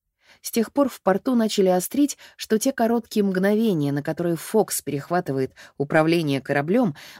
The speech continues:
напоминают его случайные связи с женщинами. Сунул-вынул, быстренько получил кайф и до свидания.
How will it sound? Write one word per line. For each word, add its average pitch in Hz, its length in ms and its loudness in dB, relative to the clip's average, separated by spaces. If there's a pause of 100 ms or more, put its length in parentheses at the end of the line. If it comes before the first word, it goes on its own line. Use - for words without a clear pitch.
напоминают 277 580 2
его 233 220 0
случайные 202 680 2
связи 156 460 -2
с 143 80 -6
женщинами. 135 800 -6 (540)
Сунул-вынул, 160 720 0 (440)
быстренько 220 520 0
получил 240 400 0
кайф 302 340 2
и 285 160 0
до 180 140 -2
свидания. 101 580 -6